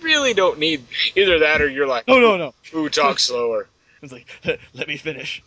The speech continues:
Speaker 2: It's like, it's like, "And, and finish describing it."
Speaker 1: <laughs>
Speaker 2: I, I was just thinking, like, "Man, we need to make sure that the episode with those guys <laughs> go up before this one."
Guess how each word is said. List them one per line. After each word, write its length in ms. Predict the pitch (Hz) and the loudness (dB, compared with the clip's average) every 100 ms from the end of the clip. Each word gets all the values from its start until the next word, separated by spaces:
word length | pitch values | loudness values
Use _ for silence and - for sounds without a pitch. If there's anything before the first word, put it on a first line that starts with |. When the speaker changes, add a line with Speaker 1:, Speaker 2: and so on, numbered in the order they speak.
| 156 | -4
Speaker 2:
It's 60 | |
like, 140 | 170 165 - - | -4 -4 -12 -20
it's 140 | - | -10
like, 180 | 139 131 - 175 - _ 220 | -10 -10 -10 -10 -12 _ 2
"And, 160 | 262 - | 2 2
and 300 | 240 294 285 | 0 0 -4
finish 240 | 294 269 | -6 -4
describing 500 | 247 - 247 240 196 | -4 -4 2 2 0
it." 100 | 165 - | -6 0
Speaker 1:
<laughs> 1600 | 214 - 202 - 185 - 185 185 - - - - - _ - - - - - _ - 196 - | 0 0 -4 -4 -10 -10 -12 -12 -14 -18 -16 -18 -20 _ -6 -6 -8 -20 -20 _ -16 -10 0
Speaker 2:
I, 100 | 185 | 2
I 220 | 180 208 | 4 4
was 120 | 233 175 | 2 -2
just 140 | 170 | -10
thinking, 160 | 170 160 | -10 -10
like, 120 | 135 | -6
"Man, 240 | 165 170 | -6 -6
we 60 | 151 | -8
need 120 | 156 | -12
to 60 | 156 | -8
make 160 | 151 | -10
sure 120 | - 156 | -10 -14
that 140 | 123 | -10
the 80 | 131 | -8
episode 300 | 147 151 139 | -8 -8 -10
with 80 | 123 | -6
those 200 | 147 160 | -6 -2
guys 220 | 160 - | -4 -4
<laughs> 120 | - | 0
go 80 | - | 2
up 120 | - | 2
before 260 | 208 - 196 | -4 -6 -6
this 240 | 180 190 | -4 -8
one." 260 | 156 151 175 | -4 -4 -4